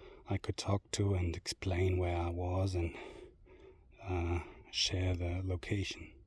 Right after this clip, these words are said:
So hopefully he'll find me. Okay, sad day, 'cause, uh,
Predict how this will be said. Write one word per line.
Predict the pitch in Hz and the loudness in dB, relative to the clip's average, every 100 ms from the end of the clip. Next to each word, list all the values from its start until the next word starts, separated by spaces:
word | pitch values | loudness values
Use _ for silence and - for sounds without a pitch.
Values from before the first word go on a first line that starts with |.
| - | -10
So | - | -6
hopefully | 90 - 87 | -6 -4 -4
he'll | 87 90 | -2 -2
find | - - 90 | -4 -4 -4
me. | - - - - - - - - - - | -6 -8 -14 -16 -16 -16 -14 -14 -10 -8
Okay, | - 90 87 - - - - - - | -4 -2 0 0 0 -2 -4 -4 0
sad | - 110 | 6 8
day, | 104 110 107 107 - - - - - - - - - - - | 10 8 8 6 -2 -16 -18 -20 -20 -20 -18 -14 -12 -12 0
'cause, | 113 - | 2 6
uh, | 107 101 | 8 8